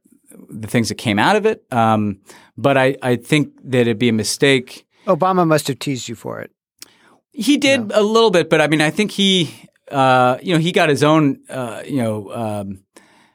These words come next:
Speaker 1: it's interesting that came after the Atlantic article he did. Uh, you know, I would, I think that th-, what's also strange about <laughs> sometimes Isaac in Washington is that people want, you know, say they want you to be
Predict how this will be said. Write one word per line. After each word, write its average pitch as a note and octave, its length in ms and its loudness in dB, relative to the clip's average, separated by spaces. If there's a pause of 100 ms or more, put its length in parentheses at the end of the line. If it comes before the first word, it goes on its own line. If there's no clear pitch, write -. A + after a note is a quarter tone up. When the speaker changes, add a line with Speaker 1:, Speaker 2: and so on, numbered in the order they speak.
(320)
Speaker 1:
it's - 440 -10
interesting C#3 240 2
that C3+ 140 2
came D3 120 2
after C3 280 0
the A2+ 100 2
Atlantic A#2+ 380 2
article G#2 320 0
he G#2 120 -2
did. G2 300 -2
Uh, G2+ 220 -10
you D3+ 80 -6
know, C3+ 100 4
I B2+ 260 0 (300)
would, - 180 -10 (360)
I D3 120 0
think A3 300 -2
that D3 220 0 (320)
th-, C3 140 -16 (100)
what's C#3+ 300 -2 (120)
also F#3 380 0
strange C3+ 400 2
about A2+ 320 2 (220)
<laughs> - 200 -20
sometimes B2 400 0 (140)
Isaac A2+ 280 -2
in A2 120 -4
Washington A#2 420 0
is G2+ 160 -4
that G2 160 -6 (640)
people D3+ 340 2
want, D3+ 300 4
you - 280 -2
know, G#2+ 40 0
say E3 240 2
they C3 140 2
want B2+ 260 2
you A#2+ 60 2
to A2 100 2
be G#2+ 500 0